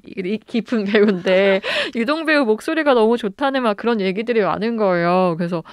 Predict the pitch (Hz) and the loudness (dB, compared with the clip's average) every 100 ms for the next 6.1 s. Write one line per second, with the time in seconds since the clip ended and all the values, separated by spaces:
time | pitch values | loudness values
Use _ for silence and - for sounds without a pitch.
0 | - - - - 165 170 170 - 175 - | -20 -20 -20 -12 -8 -6 -6 -10 -12 -8
1 | 175 160 170 170 160 156 185 170 175 208 | -4 -2 -2 -2 -4 -6 -6 -4 0 0
2 | 196 190 185 185 180 170 170 269 185 - | 0 0 -2 -2 -4 -4 -2 -2 -4 0
3 | 180 165 165 202 214 180 165 - 214 214 | 0 2 2 4 4 2 -2 0 4 6
4 | 208 196 185 165 180 214 - 190 170 165 | 6 4 0 -2 -4 -6 -2 -2 0 -2
5 | 160 180 165 170 - 180 180 175 170 165 | -4 -4 -4 -4 -4 0 0 0 -4 -6